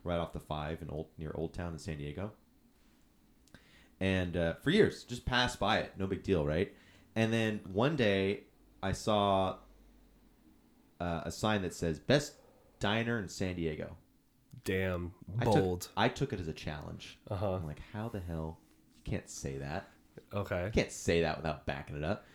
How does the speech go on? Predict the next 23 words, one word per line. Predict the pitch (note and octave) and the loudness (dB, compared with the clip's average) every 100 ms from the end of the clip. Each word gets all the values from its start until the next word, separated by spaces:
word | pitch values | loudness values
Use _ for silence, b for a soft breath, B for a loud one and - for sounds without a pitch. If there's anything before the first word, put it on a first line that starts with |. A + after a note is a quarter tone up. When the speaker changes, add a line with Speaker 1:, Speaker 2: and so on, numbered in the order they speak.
| B B B | B B B
Speaker 1:
So | - G#2+ | 2 4
I'm | G#2+ | 6
like, | G2+ G2 G#2 | 2 0 -4
I | |
tell | G2+ G#2 | -2 0
my | G2 | 2
mom, | C3 F3+ | 4 2
I'm | F2 | 2
like, | E2 D#2+ - | -2 -6 -8
'cause | - F#2 | -10 -8
she's | - G2+ F2+ - - - | -4 -4 -4 -8 -12 -8
works | F#2 | -6
from | - E2 | -8 -10
home, | F2 F2 E2+ - _ b b b b - | -8 -10 -12 -20 _ b b b b -20
and | D2+ | -14
she's | E2+ D2+ | -12 -10
just | D#2+ D#2+ | -10 -10
excited | - D#2+ D#2 D2+ | -6 -4 -4 -6
to | |
hang | C#2+ D#2 D2 | -8 -10 -8
out | D2+ D#2+ | -6 -8
with | D#2+ | -6
me. | E2+ F#2+ | -6 -8